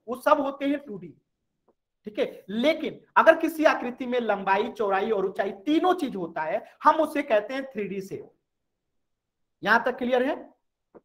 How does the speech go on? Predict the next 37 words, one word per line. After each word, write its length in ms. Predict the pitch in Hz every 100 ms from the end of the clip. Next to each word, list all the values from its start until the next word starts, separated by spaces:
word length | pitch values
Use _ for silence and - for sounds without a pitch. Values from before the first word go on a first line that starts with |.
| _ _ _ _ _ _ _ _ _ _ _ _ _
यहां 280 | 175 214 233
तक 160 | 247 254
सभी 220 | 247 233
बच्चों 260 | 247 240 254
को 60 |
क्लियर? 240 | 247 240 254
एक 140 | 254
बार 120 | 247
वाई 180 | 220 220
टाइप 260 | 233 240 233
कीजिए 180 | 240 233
जल्दी 240 | 226 226
से। 140 | 233 285 - - _ - - _ _ _ _ _ _ _ _ _ _ _ _ _ _ _ _ _ _ _ _ 170
यहां 300 | 165 196 240 240
तक 120 | 254
सभी 240 | - 220 240
बच्चों 280 | 247 254
को 80 | 240
क्लियर 260 | - 240 247
है? 140 | 277 - - _ _ _ _ _ _ _ _ -
बहुत 320 | 180 165 -
अच्छा। 240 | - - - _ _ _
तो 40 | -
अब 220 | 226 240 247
थोड़ा 140 | 247
सा 100 | 247
समझ 260 | 240 233 247
लेते 260 | 254 262 254
हैं 160 | 269
कि 100 | 269
थ्री 200 | 247 233 220
डी 160 | 233
शेप 300 | 247 233 226 -
होता 200 | 180 170
क्या 220 | - 147
है। 100 | 113 - - -
वह 320 | 247 269 285